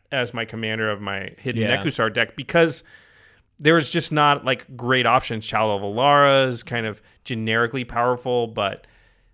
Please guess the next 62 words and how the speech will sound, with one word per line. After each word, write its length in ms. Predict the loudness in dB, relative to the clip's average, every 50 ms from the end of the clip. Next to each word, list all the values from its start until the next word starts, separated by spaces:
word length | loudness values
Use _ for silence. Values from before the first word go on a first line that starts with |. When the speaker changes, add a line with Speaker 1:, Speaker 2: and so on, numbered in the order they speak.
| _ _ _ _ _
Speaker 2:
It's 100 | -4 0
hard 160 | 2 2 2 2
to 100 | 0 -2
build 320 | -2 0 2 2 2 2
around, 560 | 0 -2 -4 -6 -8 -12 -14 -16 -16 -18 -20 -20 _ -8
right? 200 | -6 -2 0 2
Speaker 1:
Yeah, 140 | 2 2
Speaker 2:
Like, 60 | 2 4
Speaker 1:
exactly. 380 | 4 4 4 4 2 -4 -8 -2
Speaker 2:
Child 260 | 0 2 2 4 4
of 60 | 2
Lara, 240 | 2 2 2 2 0
destroy 300 | -2 -4 -4 0 0 0
all 100 | 0 0
permanents. 400 | -2 -4 -4 -4 -6 -8 -8 -8
Like, 100 | -8 -6
how 80 | -4
are 40 | -4
you 80 | -4 -4
gonna 100 | -6 -8 -8
build 240 | -6 -6 -6 -6
a 60 | -6 -6
deck 240 | -6 -8 -8 -8
around 240 | -8 -8 -8 -8 -8
that 180 | -8 -8 -8 -8 -10
unless 260 | -10 -10 -10 -8 -10
you 40 | -10
just 100 | -10 -10
wanna 140 | -10 -10 -10
wipe 300 | -8 -6 -8 -8 -8 -10
the 60 | -12
board 280 | -12 -10 -10 -10 -10 -10
constantly? 600 | -12 -12 -12 -14 -14 -16 -16 -16 -16 -16 -14 -12 -4
Speaker 1:
Yeah, 340 | 0 2 4 6 6 6 4
I 40 |
mean, 120 | 2 0 -4
you 80 | -4
can 120 | -6 -4 -2
do 100 | -2 0
the 100 | 0 -2
make 200 | -2 -2 -2 -2
my 80 | -2 -4
stuff 180 | -4 -6 -8
indestructible 520 | -10 -10 -12 -10 -8 -8 -8 -6 -8 -10 -12
type 260 | -8 -6 -6 -6 -6
of 80 | -8 -10
thing. 320 | -8 -6 -6 -6 -6 -8
And, 80 | -8 -8
Speaker 2:
Yeah. 60 | -6 -4 -4
Speaker 1:
and, 140 | -6 -6 -10
yeah, 320 | -12 -8 -4 -2 -2 -2 -4
but 280 | -4 -4 -4 -4 -2
Joda 340 | 2 6 6 8 8 6 4 2
is 160 | 0 -2 -2
sort 140 | -2 -2 -2
of, 100 | -4 -4 -2
I 80 | -4
think, 300 | -2 -2 -6 -8 -8 -10 -12
even 300 | -8 -6 -6 -6 -4 -2
more 180 | 0 2 2
generic 340 | 2 0 0 0 0 0 0
where 300 | 2 2 2 2 0 -2